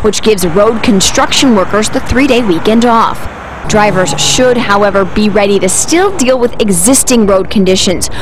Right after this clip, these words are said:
where construction projects have been ongoing. That includes lane shifts and the milled down sections of road along I ninety-one through Springfield.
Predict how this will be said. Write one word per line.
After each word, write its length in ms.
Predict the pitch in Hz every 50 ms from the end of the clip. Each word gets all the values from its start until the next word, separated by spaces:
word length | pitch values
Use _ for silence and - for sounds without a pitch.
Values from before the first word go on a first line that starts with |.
| - - -
where 100 | - 196
construction 640 | - - 170 170 - - 233 208 - - - 202 185
projects 440 | - 196 180 180 175 185 175 - -
have 280 | - 233 247 226 185
been 140 | 170 190 170
ongoing. 800 | - - 196 208 208 196 175 175 190 196 214 220 208 160 120 - - - - - - -
That 180 | - 196 247 311
includes 380 | 277 - - 247 226 190 175
lane 340 | 185 185 196 208 254 311 339
shifts 440 | 330 - - 196 190 208 - - - - - - -
and 240 | - 269 320 359 339
the 60 | 277
milled 340 | 233 226 233 262 302 285 233
down 260 | 247 226 208 208 202
sections 460 | - - 254 262 - - 226 208 190
of 200 | 196 185 160 170
road 220 | 208 226 233 226
along 360 | - - 202 208 202 196 202 190
I 220 | - 180 202 233 262
ninety-one 760 | 254 233 208 196 196 190 196 190 226 269 262 226 202 214 220
through 260 | - - 190 196 226
Springfield. 880 | - - - - 247 240 226 220 214 - 208 185 175 147 123 - - -